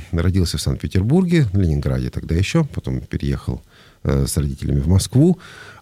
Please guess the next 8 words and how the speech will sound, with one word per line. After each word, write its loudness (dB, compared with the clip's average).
а, 4
учился, 0
окончил -2
школу, 0
причем, -2
поскольку -6
у -4
меня, -2